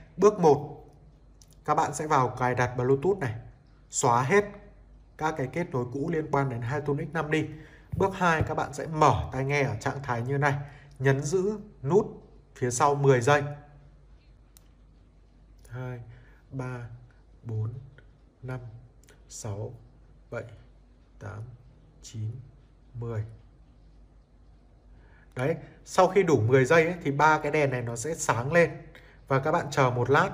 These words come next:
cho hai tai nghe nó tự reset này. Nó reset xong thì nó sẽ tự pair với nhau. Pair với nhau xong thì một bên cái đèn này nó sẽ tắt đi, còn bên còn lại nó sẽ chớp trắng xanh như này. Lúc này thì các bạn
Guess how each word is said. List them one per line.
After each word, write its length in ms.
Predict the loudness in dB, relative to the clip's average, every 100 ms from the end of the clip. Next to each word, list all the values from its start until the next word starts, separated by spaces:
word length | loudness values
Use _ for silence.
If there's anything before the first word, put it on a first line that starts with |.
| -4
cho 160 | -4
hai 260 | -2 -2 -2
tai 180 | -2 -2
nghe 260 | 0 0 -2
nó 140 | -4 -6
tự 220 | -6 -2 2
reset 360 | 2 2 -2 -4
này. 120 | -8 -12 -18 -20 -20 -20 -20 -20 -20 _ _ -20 -20 _ -12
Nó 220 | -4 0 0
reset 360 | 2 0 0
xong 260 | 2 2 0 -4
thì 80 | -2
nó 140 | -2
sẽ 160 | -4 -4
tự 260 | -2 -2 0
pair 220 | 0 0
với 100 | 0
nhau. 220 | 2 0 0 -12 -20 -20 -20 -20 -20 -20 -20 -20 -20 -20 _ -20 -20 -20 -20 -2
Pair 180 | 4 6
với 100 | 6
nhau 200 | 4 2
xong 300 | 4 4 4
thì 100 | -2
một 220 | 0 0 4
bên 420 | 6 6 4 -8
cái 100 | -4
đèn 220 | 4 4 4
này 100 | 0
nó 120 | -4
sẽ 140 | -4
tắt 260 | -2 -2 0
đi, 180 | -2 -2 -8 -20 -20 -12
còn 180 | -6 -4
bên 180 | -2 0
còn 140 | 2
lại 200 | 2 0 -4
nó 120 | -8
sẽ 180 | -8 0
chớp 220 | 2 2
trắng 200 | 0 -4
xanh 200 | -4 -4
như 120 | -4
này. 160 | -2 -2 -4 -14 -4
Lúc 180 | 2 4
này 180 | 4 4
thì 120 | 2
các 80 | 2
bạn 180 | -2